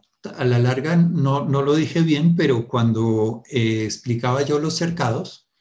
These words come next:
ustedes habrán notado que acorté la explicación de los cercados, eh,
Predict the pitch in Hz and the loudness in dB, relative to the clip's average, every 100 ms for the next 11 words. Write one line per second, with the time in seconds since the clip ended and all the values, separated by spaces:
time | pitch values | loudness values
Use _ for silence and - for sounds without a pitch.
0 | _ _ - 113 123 113 104 113 120 113 | _ _ -4 -4 -2 -2 -2 -2 -2 -4
1 | 113 117 101 - 110 - 107 - 117 107 | -4 -6 -8 -8 -10 -8 -10 -6 -4 -2
2 | 113 107 - - 113 - 117 110 104 120 | -4 -6 -12 -14 -12 -12 -12 -8 -6 -4
3 | 120 139 143 170 170 135 139 - - - | -4 -4 -6 -8 -8 -8 -10 -16 -20 -20
4 | - _ - 147 135 139 139 | -20 _ -4 2 4 2 0